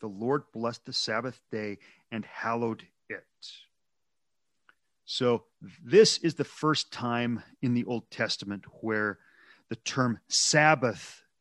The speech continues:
is explicitly used, and the context is Moses giving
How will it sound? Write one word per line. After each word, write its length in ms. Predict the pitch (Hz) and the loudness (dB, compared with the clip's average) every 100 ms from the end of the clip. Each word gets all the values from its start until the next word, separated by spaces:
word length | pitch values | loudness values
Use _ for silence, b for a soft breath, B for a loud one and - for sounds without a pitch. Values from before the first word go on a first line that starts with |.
| _ | _
is 320 | 113 104 95 - | -4 -2 -4 -8
explicitly 920 | - - - - 139 160 - - 131 | -6 -4 -4 2 4 4 2 -4 -4
used, 540 | 139 110 101 101 - _ B B B B B _ _ | -4 -2 -2 -2 -4 _ B B B B B _ _
and 260 | 101 101 92 | -8 -6 -8
the 80 | |
context 840 | - - 120 131 - 127 - - _ _ | -12 -6 -4 -4 -4 -6 -6 -10 _ _
is 500 | 117 110 107 101 - - _ _ _ | -4 -2 -2 -4 -6 -10 _ _ _
Moses 800 | 101 104 143 220 180 120 107 - b b b b _ - | -10 4 6 6 4 0 -2 -6 b b b b _ -6
giving 460 | 120 107 110 98 | -4 -2 -4 -4